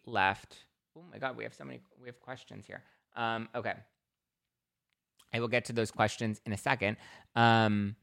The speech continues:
why Kate left chat room. I think it was a contract dispute. I think she wanted more money. She wanted more airtime. I don't think she liked Hannah Berner and wanted to get her fired.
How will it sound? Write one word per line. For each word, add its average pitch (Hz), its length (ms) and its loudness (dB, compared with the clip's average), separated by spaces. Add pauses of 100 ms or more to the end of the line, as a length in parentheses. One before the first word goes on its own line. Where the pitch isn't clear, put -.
(880)
why 127 300 8
Kate 139 280 0
left 120 260 4
chat 131 220 4
room. 123 200 2
I 143 100 4
think 170 280 0
it 180 60 6
was 160 160 2
a 139 60 0
contract 127 640 6
dispute. 165 380 2
I 139 100 6
think 135 180 0
she - 160 -2
wanted 127 320 2
more 117 180 2
money. 113 460 2
She - 140 -6
wanted 113 220 0
more 113 200 2
airtime. 113 580 4
I 107 100 4
don't 120 160 2
think 127 140 -2
she 127 220 -2
liked 113 260 2
Hannah 113 220 -2
Berner 110 320 4
and 107 120 0
wanted 104 300 0
to 117 80 -2
get 107 140 0
her 107 160 0
fired. 117 480 6